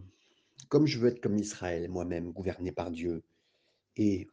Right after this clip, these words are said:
<laughs> moins que, <laughs> euh, de moins en moins comme Jacob. Et, euh, on s-, on voit le, cette personnalité de Jacob en nous,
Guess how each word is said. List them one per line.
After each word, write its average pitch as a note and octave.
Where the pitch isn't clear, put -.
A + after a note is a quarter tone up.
<laughs> -
moins A2
que, G2
<laughs> -
euh, E2
de F#2+
moins G2
en G#2
moins G#2
comme F#2+
Jacob. F2
Et, G#2+
euh, F#2+
on A2+
s-, -
on A2+
voit B2
le, F#2
cette -
personnalité G#2
de F#2+
Jacob F#2+
en F#2+
nous, D3